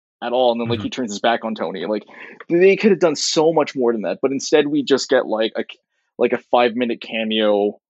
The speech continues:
Speaker 1: five, ten-minute cameo from Spider-Man, and
Speaker 2: Mm-hmm.
Speaker 1: that's it. He, like, pieces out
Speaker 2: Yeah.
Speaker 1: for,
Speaker 2: Yeah, for sure.
Speaker 1: for Homecoming, and I'm like, "Ah,
Speaker 2: I'm
Speaker 1: this
Speaker 2: with
Speaker 1: is a
Speaker 2: you, man.
Speaker 1: letdown." And,
Speaker 2: Yeah,
Speaker 1: like, when
Speaker 2: I'm
Speaker 1: you
Speaker 2: with you.
Speaker 1: think about the plot, like, the villain's plot, I'm like,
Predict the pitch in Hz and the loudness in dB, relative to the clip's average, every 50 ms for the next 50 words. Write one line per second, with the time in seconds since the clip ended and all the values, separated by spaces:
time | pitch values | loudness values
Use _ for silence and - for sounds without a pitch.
0 | _ _ _ _ - 123 120 120 113 - - 127 120 117 120 117 107 - - 117 | _ _ _ _ 0 2 2 2 0 -2 -6 -6 -4 -4 -4 -6 -6 -6 -6 -6
1 | 110 113 113 107 104 101 - 101 107 - - 120 107 101 92 85 76 78 85 87 | -4 -2 -2 -2 -2 -2 -4 -8 -10 -2 0 0 0 0 -2 -4 -6 -6 -6 -6
2 | 82 80 135 143 190 - 82 95 101 - - 71 - _ - _ - 127 117 92 | -6 -4 -4 -4 -2 -2 0 -2 0 0 -2 -2 -2 _ -16 _ -8 -6 -4 -2
3 | 85 85 98 - - 120 - 107 113 - 151 165 123 107 101 98 98 - - - | -2 -2 -4 -6 -10 -10 -4 -2 0 0 0 0 -2 -2 -2 -2 -4 -6 -4 -4
4 | 131 120 - - 123 - 123 117 107 _ _ _ _ - 135 117 - 117 120 120 | -4 -4 -2 -4 -6 -6 -6 -8 -10 _ _ _ _ 0 0 2 2 2 0 0
5 | 113 101 71 78 82 85 92 98 107 117 107 104 101 - _ _ - - - - | -2 -6 -6 -6 -6 -4 -4 -2 -2 0 0 -2 -2 -4 _ _ -20 -20 -20 -20
6 | - - - - 107 104 104 113 117 113 110 110 110 110 113 117 117 120 - - | -20 -20 -16 -12 -6 -2 2 4 4 4 4 2 2 2 4 4 6 6 6 6
7 | - 190 135 143 139 143 151 160 143 107 113 117 - - - _ _ _ _ _ | 4 4 6 6 6 6 6 4 2 -2 -4 -6 -10 -12 -20 _ _ _ _ _
8 | _ _ _ _ _ _ _ _ _ - - - 165 170 - - 160 - - - | _ _ _ _ _ _ _ _ _ -4 2 4 6 4 4 4 2 4 4 4
9 | - - - 147 180 - 156 151 - 123 - - - 131 113 131 147 - _ _ | 2 2 0 0 2 2 2 2 2 -4 -8 -6 -6 0 2 2 2 2 _ _
10 | _ _ _ _ _ _ - 143 147 - 165 139 127 139 143 151 156 139 - - | _ _ _ _ _ _ -2 -2 0 0 -2 2 2 4 4 4 0 -2 -6 -2
11 | 139 131 143 160 156 - 147 143 143 143 139 123 - - | 2 4 4 2 2 -2 -4 -2 0 2 2 0 -2 -6